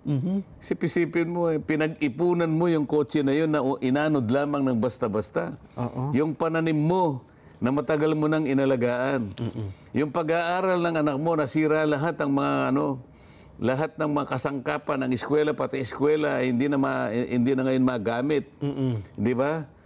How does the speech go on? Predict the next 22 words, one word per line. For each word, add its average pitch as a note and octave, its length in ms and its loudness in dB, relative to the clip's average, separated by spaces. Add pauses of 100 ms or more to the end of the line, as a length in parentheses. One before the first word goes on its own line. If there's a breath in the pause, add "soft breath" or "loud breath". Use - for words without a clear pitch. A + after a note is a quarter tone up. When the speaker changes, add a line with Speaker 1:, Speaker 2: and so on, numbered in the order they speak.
(360 loud breath)
Speaker 2:
Merong F3+ 320 0
mga F3 240 -2
ikakasal, E3 560 -2
hindi C#3+ 320 2
na D3 80 0
naikasal C#3+ 720 0
sapagkat, B2 480 -2 (160)
eh, B2 160 -2
pinospone. C3 720 0
Speaker 1:
Aha. C3 480 -2
Speaker 2:
Merong F#3 320 2
nag-birthday, D#3+ 640 0
hindi D3+ 80 2
na D3+ 160 2
nakuha D#3 320 0
mag-birthday. B2+ 800 0
Nasira C#3 560 2
yung C3+ 240 2 (240 loud breath)
restaurant, C#3+ 560 0
halimbawa. B2+ 640 2
Speaker 1:
Mm-hmm. G2 480 -6
Speaker 2:
Lumubog. D#3+ 560 0